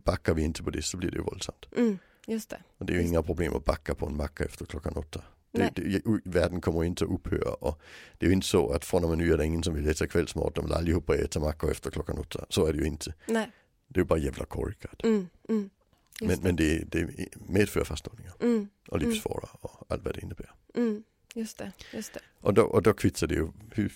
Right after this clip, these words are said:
Speaker 1: lågaffektiv fasthållningen är. Ska vi säga så?
Speaker 2: Ja, ja, det är, ja, verkligen, verkligen.
Speaker 1: Ja.
Speaker 2: Ja. Så, ja, lågaffektiv fasthållning, ehm.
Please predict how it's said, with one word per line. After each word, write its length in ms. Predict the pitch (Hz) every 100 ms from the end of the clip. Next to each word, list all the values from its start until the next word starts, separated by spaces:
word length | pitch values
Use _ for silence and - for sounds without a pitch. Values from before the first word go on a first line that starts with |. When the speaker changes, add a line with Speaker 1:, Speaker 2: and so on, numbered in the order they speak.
| -
Speaker 1:
lågaffektiv 600 | 82 82 67 65 78 -
fasthållningen 580 | - 71 - 64 58 55
är. 100 | 76
Ska 160 | - 87
vi 60 |
säga 180 | 104 85
så? 100 | 82
Speaker 2:
Ja, 220 | - 269 262
ja, 280 | 247 240 269
det 100 | 240
är, 160 | 269 208 320 247
ja, 260 | 311 247 247 - - -
verkligen, 520 | 220 240 214 208 214 214
verkligen. 460 | 233 214 202 196 220 _ -
Speaker 1:
Ja. 160 | - - - - -
Speaker 2:
Ja. 220 | 226 240 - - - - -
Så, 260 | - 254 -
ja, 220 | 247 262 -
lågaffektiv 680 | 254 277 233 233 220 226 233
fasthållning, 720 | - 226 - 220 214 226 233 -
ehm. 440 | 220 214 220 220